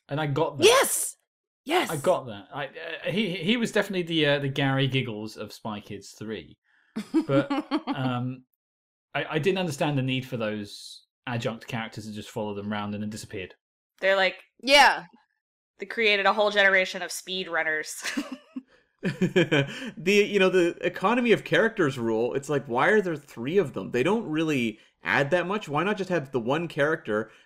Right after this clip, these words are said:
Speaker 4: uh, in this case, like Arnold, who wants to win the game to, you know, get his family out of poverty? That's a compelling reason for this character to be there and to compete against Junie throughout the movie. What are the other two even doing? I have no idea. They should have just combined them into one character. It doesn't make any sense.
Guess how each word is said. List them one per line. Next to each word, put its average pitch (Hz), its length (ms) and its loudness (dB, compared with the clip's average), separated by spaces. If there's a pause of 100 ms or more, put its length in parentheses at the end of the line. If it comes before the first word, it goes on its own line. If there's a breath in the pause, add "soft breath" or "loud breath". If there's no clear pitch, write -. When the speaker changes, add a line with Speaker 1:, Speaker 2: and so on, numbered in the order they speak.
(140 soft breath)
Speaker 4:
uh, - 60 -14 (120)
in 143 100 2
this 135 120 0
case, 135 180 2
like 120 180 0
Arnold, 135 380 4
who 135 300 0 (180 loud breath)
wants 156 300 0
to 175 100 2
win 156 160 2
the 139 100 4
game 139 440 2
to, 127 360 -2
you 127 80 -4
know, 117 120 -2
get 127 180 2
his 131 160 -2
family 131 320 2
out 143 80 4
of 139 100 -4
poverty? 139 440 0
That's 143 240 -2
a - 40 -4
compelling 143 520 2
reason 123 260 -4
for - 80 -10
this 120 140 -6
character 123 320 0
to 113 80 -4
be 151 180 -4
there 117 240 0 (220 soft breath)
and 135 100 -8
to - 80 -10
compete 151 380 0
against 143 440 0
Junie 165 300 2
throughout 139 540 0
the 156 100 0
movie. 165 340 -2 (280 loud breath)
What 135 320 0
are 294 80 2
the 202 120 2
other 196 200 4
two 185 220 -2
even 165 360 -4
doing? 190 380 2
I 123 100 0
have 135 160 -2
no 165 240 0
idea. 170 400 2 (140 loud breath)
They - 80 -8
should 247 160 -4
have 220 80 -6
just - 160 -4
combined 113 380 -2
them 110 80 -2
into 104 140 -4
one 98 220 -6
character. 92 580 -8
It 139 100 -12
doesn't 135 220 0
make 95 140 -4
any 95 120 -10
sense. 95 360 -12